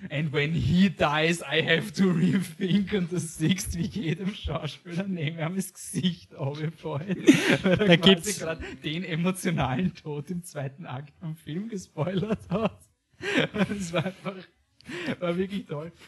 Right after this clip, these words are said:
Speaker 1: Aber
Speaker 2: Ah, und die, die, wie, wie heißt die große, ähm,
Speaker 1: die Gwendolyn Christie
Speaker 2: Genau,
Speaker 1: von Game
Speaker 2: die
Speaker 1: of Thrones.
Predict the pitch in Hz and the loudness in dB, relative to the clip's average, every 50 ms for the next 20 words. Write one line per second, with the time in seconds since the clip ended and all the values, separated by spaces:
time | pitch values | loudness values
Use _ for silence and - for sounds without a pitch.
0 | - 196 - 359 330 156 160 175 160 - - 156 147 151 151 139 - 165 156 - | -6 -4 -4 -2 -2 -2 -2 -2 -4 -2 4 6 8 8 8 8 6 6 4 4
1 | - - 147 147 139 135 135 - 120 139 151 147 147 139 147 151 139 139 143 135 | 2 0 2 2 2 2 0 2 4 6 6 6 6 6 6 8 8 8 8 6
2 | - - 147 139 - - 139 131 127 - - 147 143 135 135 135 131 - - - | 2 -2 -4 -4 -2 0 0 0 0 0 0 2 2 2 2 2 0 -2 -6 -6
3 | - 127 123 123 123 123 123 120 - - _ _ - - - 151 _ - 160 143 | -4 -2 0 0 0 -2 -4 -6 -8 -10 _ _ -20 -20 -20 -20 _ -10 -8 -8
4 | 139 127 - 151 151 147 147 143 135 - 160 - - 139 131 135 135 131 127 131 | -8 -8 -8 -8 -6 -4 -4 -4 -4 -4 -6 -4 0 4 6 8 10 8 8 6
5 | 139 123 - - 131 | 4 2 2 2 6